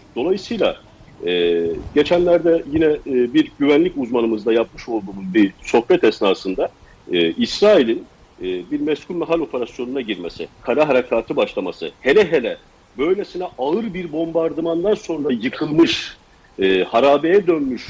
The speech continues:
bir bölgede böyle bir çatışma ortamının içerisine askerini sokmasını, e, bir, e, intihar olarak değerlendirdi.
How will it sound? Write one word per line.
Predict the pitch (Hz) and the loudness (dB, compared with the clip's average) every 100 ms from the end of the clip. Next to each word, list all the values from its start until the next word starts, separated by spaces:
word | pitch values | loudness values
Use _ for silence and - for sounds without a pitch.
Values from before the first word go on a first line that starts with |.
| - _ _ - | -20 _ _ -6
bir | 202 190 | -2 0
bölgede | 160 123 117 101 87 _ _ - | 0 0 -2 -4 -4 _ _ 0
böyle | 165 226 196 | 4 4 2
bir | 151 | -4
çatışma | - 147 - - 254 | -10 -14 -14 -6 -4
ortamının | 202 160 147 139 | -2 -4 -6 -6
içerisine | - 143 131 - | -6 -6 -6 -10
askerini | 131 123 - 147 208 | -6 -6 -2 -2 0
sokmasını, | 208 131 - 117 139 175 226 - - - 92 | 0 -2 0 -2 0 0 0 -6 -20 -8 0
e, | 92 90 90 90 | 2 4 0 0
bir, | 190 202 - - - - | -2 -2 -6 -20 -20 -6
e, | 143 98 | 2 2
intihar | 101 151 151 185 196 | 2 0 2 4 6
olarak | 139 113 95 104 | 4 2 0 -2
değerlendirdi. | 92 85 78 76 - - | -2 -2 -6 -10 -16 -20